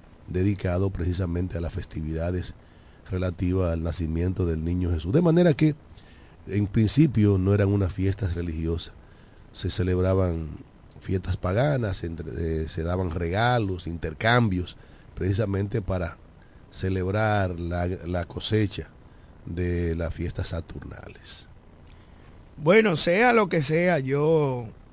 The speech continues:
Speaker 2: tengo cincuenta años y voy a seguir en la misma sintonía de que un veinticuatro, un veinticinco, pues nació Jesucristo.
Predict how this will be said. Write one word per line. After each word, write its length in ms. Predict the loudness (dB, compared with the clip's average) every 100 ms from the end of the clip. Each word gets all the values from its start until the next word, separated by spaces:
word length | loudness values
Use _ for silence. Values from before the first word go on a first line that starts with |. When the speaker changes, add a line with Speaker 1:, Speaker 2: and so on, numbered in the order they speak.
| -20 -6
Speaker 2:
tengo 300 | -2 -2 0
cincuenta 600 | -2 0 -2 0 -2 -2
años 320 | -2 -4 -6 -10 -20 -20 -20 -20 -20 -20 -20 -20 -20 -18 -10
y 100 | 2
voy 200 | 4 4
a 160 | 2
seguir 600 | 0 0 2 0 -2 -6 -14 -20 -20 -20 -20 -20 -20 -20 -20 -20 -20 -20 -20 -20 -20 -14 -6
en 180 | -4
la 100 | -2
misma 280 | -2 0 0
sintonía 640 | 0 -2 0 0 0 -2 -2
de 140 | -6
que 360 | -6 -8 -6 -10 -14 -20 -20 -18 -8
un 180 | -4 -2
veinticuatro, 840 | -2 -4 -6 -6 -2 -2 -2 -4
un 120 | -4
veinticinco, 920 | -4 -4 -6 -8 -6 -6 -6 -8 -10 -12 -16 -14
pues 160 | -10
nació 380 | -8 -8 -6 -6
Jesucristo. 520 | -6 -8 -12 -18 -20